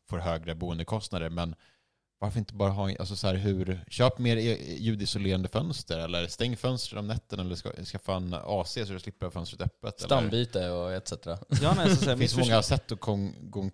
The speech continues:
Speaker 1: eller bara lära dig acceptera att det, människor
Speaker 2: Mm.
Speaker 1: kommer vilja ha kul, liksom.
Speaker 3: Ja, alltså, mitt förslag var ju att, liksom, att man kunde göra om ord-,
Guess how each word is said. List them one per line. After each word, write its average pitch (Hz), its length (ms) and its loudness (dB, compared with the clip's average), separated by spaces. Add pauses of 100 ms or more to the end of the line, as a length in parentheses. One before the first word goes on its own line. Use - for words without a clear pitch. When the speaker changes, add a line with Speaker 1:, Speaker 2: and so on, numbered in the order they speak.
Speaker 1:
eller 107 140 -2
bara 101 220 6
lära 95 220 4
dig 90 80 0
acceptera 92 640 0
att - 180 -6
det, 92 200 -6
människor 90 580 0
Speaker 2:
Mm. 85 140 -2
Speaker 1:
kommer 95 280 0
vilja 80 400 -4 (500)
ha - 80 -6
kul, - 240 -6
liksom. - 160 -8
Speaker 3:
Ja, 190 140 2
alltså, 131 160 2
mitt 139 200 -2
förslag 139 340 4
var 110 160 6
ju 104 80 4
att, 107 120 0
liksom, 104 220 -4
att 107 100 -2
man 107 140 -2
kunde 104 180 -2
göra 104 220 4
om 104 220 -2
ord-, 110 280 0